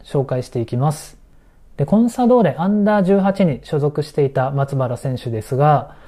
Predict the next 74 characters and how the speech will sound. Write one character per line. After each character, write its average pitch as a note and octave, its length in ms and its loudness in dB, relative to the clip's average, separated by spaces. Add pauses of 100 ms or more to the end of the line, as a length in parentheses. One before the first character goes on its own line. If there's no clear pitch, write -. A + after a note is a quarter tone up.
(260)
ま C#3 60 0
あ、 - 20 6
二 D3 80 4
千 G3+ 300 4
十 F#3 220 4
年 C#3 220 2
の A2 220 -6
ト D3 80 2
ッ - 40 0
プ D3+ 200 -4
チ E3+ 140 0
ー E3 80 2
ム C#3+ 120 2
へ D#3+ 60 2
の D3 120 0
昇 D#3 220 -2
格 D3 220 0
は C#3 320 0
見 C#3+ 140 0
送 C#3 260 0
ら C3+ 100 -2
れ B2+ 140 -2
て、 D#3+ 420 0
上 D#3+ 180 2
に D3+ 280 -2
上 D3 80 -2
が D3 100 -2
る D3 100 2
こ E3 100 0
と F#3+ 100 2
は B2+ 120 2
で A2+ 120 -6
き - 100 -6
ま B2+ 140 -2
せ D3 160 -4
ん B2+ 80 -2
で A2 80 -4
し - 80 -16
た。 A#2 120 -6
ま A2+ 100 -10 (720)
あ、 D3 60 -2
そ E3+ 120 0
の F3+ 160 4
後 F#3 260 4
で C3+ 100 0
す - 120 -6
ね、 E3+ 380 0
松 D3 180 -2
原 D3 160 2
選 C#3 180 -2
手、 B2 280 -4
複 - 260 -2
数 F3+ 160 2
の C#3 140 0
チ C#3 140 -4
ー B2+ 40 -2
ム C3+ 80 0
に F3+ 100 2
所 C3+ 160 -2
属 C3 360 -2
し - 100 -20
て A#2+ 120 -6
い A#2 40 -4
く - 100 -20
こ C3+ 120 -6
と E3+ 100 0
に B2 140 -2
な A#2 100 -8
り G#2+ 140 -8
ま B2+ 120 -4
す。 - 300 -12 (760)
で、 C#3 100 0
岡 F#3+ 300 2
山、 B2+ 520 0